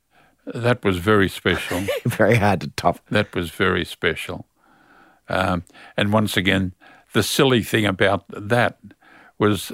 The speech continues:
Speaker 1: there would probably be a couple of politicians that I would have loved to have come, but they couldn't come.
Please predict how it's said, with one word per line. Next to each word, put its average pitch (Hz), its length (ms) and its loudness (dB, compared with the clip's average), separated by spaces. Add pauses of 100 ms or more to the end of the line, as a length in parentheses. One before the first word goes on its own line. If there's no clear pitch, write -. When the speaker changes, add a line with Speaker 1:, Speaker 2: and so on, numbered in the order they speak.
(140)
Speaker 1:
there 110 180 4
would 101 180 2
probably 107 300 2
be 95 400 0
a 101 80 -6
couple 107 320 -2
of - 80 -8
politicians 101 800 0
that 98 140 -2
I 101 80 -2
would 104 140 2
have 104 60 2
loved 110 220 2
to 95 140 -2
have 87 100 -8
come, 95 300 -6 (600)
but 101 260 0
they 101 180 -2
couldn't 95 320 -4
come. - 360 -4